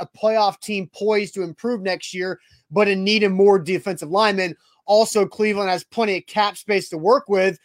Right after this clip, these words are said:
so wouldn't be limited to a one-year small money deal. He'd add a ton to that locker room and to the defense." And Zach, I, I think the Browns, I were hi-, I was higher on than you were when they waxed the Titans back late in the year, uh,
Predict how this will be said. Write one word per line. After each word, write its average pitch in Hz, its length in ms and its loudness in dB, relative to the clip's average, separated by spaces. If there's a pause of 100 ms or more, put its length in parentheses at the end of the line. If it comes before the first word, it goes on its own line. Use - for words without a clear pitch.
(120)
so - 180 -2
wouldn't 233 320 4
be 233 160 2
limited 220 460 2
to 208 140 0
a 185 100 0
one-year 214 500 0
small 196 400 2
money 190 300 -4
deal. 185 480 -2 (240)
He'd 214 140 -2
add 208 200 2
a 185 80 -2
ton 220 300 -2
to 226 60 -4
that 202 200 0
locker 196 360 2
room 190 220 -2
and 190 180 0
to 180 40 -6
the 170 80 -6
defense." 180 720 -4 (420)
And 220 380 2
Zach, 240 380 4
I, - 320 0
I 214 60 0
think 254 300 0 (360)
the 170 120 2
Browns, 240 680 2
I 214 220 2
were 208 180 0
hi-, 196 260 -4
I 202 160 0
was 202 180 -4
higher 190 380 2
on 180 200 2
than 170 140 -6
you 202 160 -4
were 156 440 -6 (160)
when 185 160 -8
they 190 100 0
waxed 180 420 0
the 185 80 -8
Titans 180 460 -2
back 180 320 0
late 180 220 -4
in 170 60 -20
the 170 60 -12
year, 180 460 -2 (260)
uh, 175 360 2